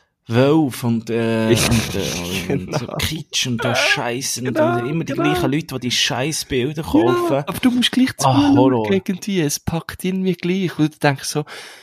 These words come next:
Speaker 2: du, du bist so ein bisschen dort, du denkst so, "Hm, nein, eigentlich finde ich es verdammt grusig",
Speaker 1: Das ist
Speaker 2: aber
Speaker 1: ein Cockblocker.
Speaker 2: Ja, völlig, komplett.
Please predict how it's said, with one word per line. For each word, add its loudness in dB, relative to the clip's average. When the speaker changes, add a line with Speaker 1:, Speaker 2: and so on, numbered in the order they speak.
Speaker 2:
du, -6
du -12
bist 2
so -2
ein -8
bisschen -2
dort, 2
du -12
denkst -2
so, -2
"Hm, 0
nein, 4
eigentlich 0
finde -6
ich -6
es -12
verdammt -10
grusig", 0
Speaker 1:
Das 0
ist -4
Speaker 2:
aber 0
Speaker 1:
ein -4
Cockblocker. -4
Speaker 2:
Ja, 2
völlig, 2
komplett. -4